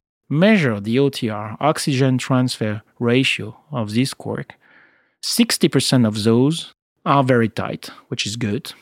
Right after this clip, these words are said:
very constant, which is perfect. But forty of those, forty percent of those,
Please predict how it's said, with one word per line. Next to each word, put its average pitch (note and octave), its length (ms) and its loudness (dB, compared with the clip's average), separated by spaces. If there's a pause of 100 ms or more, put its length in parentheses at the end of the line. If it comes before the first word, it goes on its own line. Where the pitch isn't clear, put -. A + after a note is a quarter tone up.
(600)
very A2+ 220 2
constant, A2 640 -6 (260)
which - 220 -6
is G#2 100 -8
perfect. A2 480 -6 (480)
But A#2+ 160 0
forty A3+ 460 2
of G#2 160 -4
those, A#2 340 -10
forty D#3+ 320 0
percent C#3+ 540 -6
of A2 160 -14
those, C3+ 260 -16